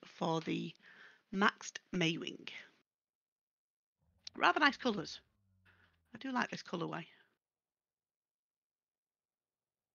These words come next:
Do we have any advance on five thousand? Selling to Lisnum for five thousand Tough and Hide.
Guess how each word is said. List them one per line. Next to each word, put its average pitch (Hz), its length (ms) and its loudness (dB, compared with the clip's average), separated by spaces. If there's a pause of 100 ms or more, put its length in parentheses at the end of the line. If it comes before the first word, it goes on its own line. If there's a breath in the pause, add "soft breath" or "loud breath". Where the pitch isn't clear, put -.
(100)
Do 190 80 -6
we 185 80 -4
have 175 180 0
any 240 200 4
advance 233 340 2
on 233 100 -2
five 220 280 4
thousand? - 500 -4 (1500 soft breath)
Selling 208 440 2
to 208 120 -4
Lisnum 214 420 0
for 202 120 -4
five 214 340 2
thousand 214 480 2
Tough 220 180 -6
and 220 140 -6
Hide. 247 400 2